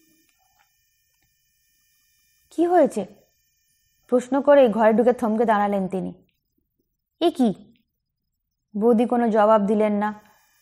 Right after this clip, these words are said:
বাসুদেব হাত জোর করে দাদার সামনে উঠে দাঁড়ালো। "আপনি আমার অন্নদাতা বাপ হুজুর, ওকে কুছ কহিয়েন না, সারা দোষ আমার।" "চুপ রাও শুয়ার!"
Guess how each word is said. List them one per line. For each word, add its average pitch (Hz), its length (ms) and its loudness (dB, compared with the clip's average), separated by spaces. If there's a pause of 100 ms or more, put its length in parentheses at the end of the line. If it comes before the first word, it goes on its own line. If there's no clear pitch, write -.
(260)
বাসুদেব 214 560 -2
হাত 214 160 -4
জোর 226 260 0
করে 226 260 0
দাদার 208 280 0
সামনে 214 400 -4
উঠে 208 200 -4
দাঁড়ালো। 196 380 -2 (560)
"আপনি 233 340 0
আমার 254 260 -2
অন্নদাতা 226 600 0
বাপ 214 320 0
হুজুর, 214 300 -2 (400)
ওকে 247 200 0
কুছ 262 300 -4
কহিয়েন 240 420 0
না, 214 240 -4 (320)
সারা 254 340 0
দোষ 262 360 2
আমার।" 202 300 -4 (1120)
"চুপ 381 300 4
রাও 240 220 4
শুয়ার!" 226 340 0